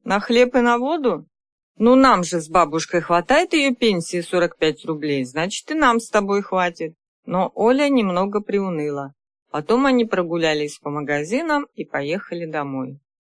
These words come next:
Настя весь вечер ругалась с бабушкой и написала маме, что не нужно ей помогать поступать,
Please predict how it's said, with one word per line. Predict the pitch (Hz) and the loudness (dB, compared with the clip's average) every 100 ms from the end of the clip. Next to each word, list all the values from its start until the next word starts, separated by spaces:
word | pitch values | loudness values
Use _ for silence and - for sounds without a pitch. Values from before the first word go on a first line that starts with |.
| _ | _
Настя | 214 269 - 196 | 0 0 0 -2
весь | 185 254 - | 0 -2 -2
вечер | 190 160 - 151 143 | -2 -2 -2 -6 -6
ругалась | 165 175 160 151 | -2 0 0 -2
с | 160 | -2
бабушкой | 196 254 233 - 180 | 0 0 -2 -4 -4
и | 165 | -4
написала | 156 - 165 180 156 | -6 -8 -6 -2 0
маме, | 151 175 240 226 | 0 0 0 -2
что | 202 - | -6 -6
не | 180 226 | -2 2
нужно | 247 156 - | 2 0 -6
ей | 151 151 | -6 -6
помогать | 147 151 151 147 147 143 | -8 -8 -6 -4 -6 -6
поступать, | 147 - - 143 151 139 | -14 -12 -14 -8 -6 -6